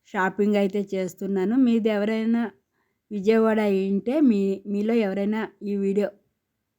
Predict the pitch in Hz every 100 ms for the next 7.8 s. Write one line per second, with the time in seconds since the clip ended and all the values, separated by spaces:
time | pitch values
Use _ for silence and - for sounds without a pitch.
0 | _ _ _ 196 196 208 208 208 214 185
1 | 185 190 185 190 180 - 294 233 208 185
2 | 202 214 285 339 - _ _ _ - 208
3 | 190 226 247 233 233 254 247 196 190 -
4 | 214 214 208 254 233 180 226 226 202 196
5 | 196 208 202 202 214 196 185 185 - 202
6 | 196 185 185 226 233 196 185 208 202 185
7 | 190 208 - - 180 175 175 233